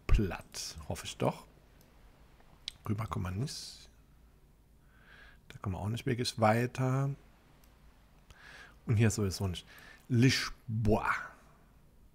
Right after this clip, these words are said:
Wir können von hier aus angreifen und ansonsten ist es richtig gut aufgestellt.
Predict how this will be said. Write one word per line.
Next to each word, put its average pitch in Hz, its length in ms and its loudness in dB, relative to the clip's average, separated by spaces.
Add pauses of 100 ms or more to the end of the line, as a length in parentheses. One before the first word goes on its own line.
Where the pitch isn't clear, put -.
(460)
Wir 107 80 -2
können 95 220 -2
von 95 160 -6
hier 101 500 0
aus 90 160 -6
angreifen 101 480 -4
und 98 160 0 (100)
ansonsten 107 680 -4
ist 104 100 -2
es 101 180 -6
richtig - 280 -6
gut 95 120 -2
aufgestellt. 98 600 -8